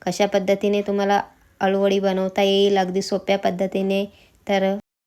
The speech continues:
होममेड फूड रेसिपीज या चॅनलवर जाऊन तुम्ही नक्कीच पाहू शकता. तर इथे पानांच्या दोन्ही ज्या कडा आहेत त्या इथे मी दुमडून घेतलेल्या आहेत.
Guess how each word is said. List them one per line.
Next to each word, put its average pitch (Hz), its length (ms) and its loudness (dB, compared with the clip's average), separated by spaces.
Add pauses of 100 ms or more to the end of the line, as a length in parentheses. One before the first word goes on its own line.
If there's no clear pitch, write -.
(520)
होममेड 220 640 4
फूड 226 280 0
रेसिपीज 208 680 6
या 220 100 4
चॅनलवर 202 520 4
जाऊन 190 400 2 (320)
तुम्ही 202 160 6
नक्कीच 202 380 2
पाहू 214 280 4
शकता. 214 440 -2 (1700)
तर 208 120 2
इथे 196 480 0 (440)
पानांच्या 196 440 -2
दोन्ही 196 360 0 (240)
ज्या 196 340 2 (120)
कडा 190 240 0
आहेत 196 380 2
त्या 196 100 0
इथे 190 260 -2
मी 196 140 0
दुमडून 190 400 -2
घेतलेल्या 202 520 -2
आहेत. 190 320 -2